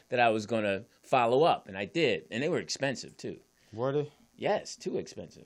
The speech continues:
Speaker 1: But I, I, it was okay, 'cause I know I made her have a better Christmas. And the thing about it was,
Speaker 2: Allegedly.
Speaker 1: it took her, like,
Speaker 2: How long
Speaker 1: two
Speaker 2: did it take
Speaker 1: weeks.
Speaker 2: you?
Speaker 1: She, it took about two, two or three weeks
Speaker 2: Did
Speaker 1: to
Speaker 2: you get
Speaker 1: get
Speaker 2: it
Speaker 1: it
Speaker 2: on
Speaker 1: done.
Speaker 2: time for Christmas?
Speaker 1: Yes,
Speaker 2: Okay.
Speaker 1: but when I went to go pick it up, she was just finishing one of them.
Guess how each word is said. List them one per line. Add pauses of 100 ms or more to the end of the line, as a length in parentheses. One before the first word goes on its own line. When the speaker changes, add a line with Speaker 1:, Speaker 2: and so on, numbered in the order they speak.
(280)
Speaker 1:
But
I, (200)
I,
it
was
okay,
'cause
I
know
I (140)
made
her
have
a
better
Christmas. (880)
And
the
thing
about
it
was,
Speaker 2:
Allegedly.
Speaker 1:
it
took
her, (380)
like,
Speaker 2:
How
long
Speaker 1:
two
Speaker 2:
did
it
take
Speaker 1:
weeks.
Speaker 2:
you?
Speaker 1:
She, (540)
it
took
about
two,
two
or
three
weeks
Speaker 2:
Did
Speaker 1:
to
Speaker 2:
you
get
Speaker 1:
get
Speaker 2:
it
Speaker 1:
it
Speaker 2:
on
Speaker 1:
done.
Speaker 2:
time
for
Christmas? (160)
Speaker 1:
Yes, (100)
Speaker 2:
Okay.
Speaker 1:
but
when
I
went
to
go
pick
it
up,
she
was
just
finishing
one
of
them.